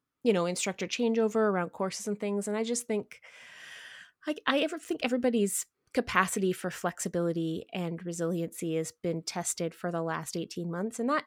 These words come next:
doesn't seem to be slowing down at all. So I hope that as a community, we can also maintain those other good practices from the last year of, like, looking out for each other and being generous and kind.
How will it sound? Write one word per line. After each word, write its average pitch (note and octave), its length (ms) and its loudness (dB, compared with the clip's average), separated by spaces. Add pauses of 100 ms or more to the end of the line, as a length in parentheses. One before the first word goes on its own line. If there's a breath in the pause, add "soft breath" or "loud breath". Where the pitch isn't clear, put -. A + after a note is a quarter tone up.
(120)
doesn't G3+ 280 -2
seem F3 260 -4
to F3 100 -6
be E3+ 360 -4 (400)
slowing F#3 340 0
down E3+ 240 0
at D#3+ 60 -2
all. - 220 -4
So - 120 0
I A3+ 60 6
hope D#4 220 2
that - 140 2
as G3+ 160 0
a F#3+ 60 -4
community, F3+ 720 0
we E3+ 100 -2
can G3 160 -8 (200)
also C#4 440 4
maintain F#3+ 460 2
those E3+ 160 -4 (140)
other C4+ 240 0
good G#3+ 180 2
practices F3+ 680 -4
from F3+ 160 -4
the F3 80 -4
last E3+ 380 -4
year E3+ 280 -2
of, - 420 -10
like, F#3 360 -12
looking C#4 360 -4
out G4+ 220 -6
for F#3 160 -4
each - 200 -6
other E3 300 -4
and E3+ 240 -4 (720 loud breath)
being B3 280 4
generous F#3+ 600 2
and E3+ 360 -6 (220)
kind. E3+ 600 -2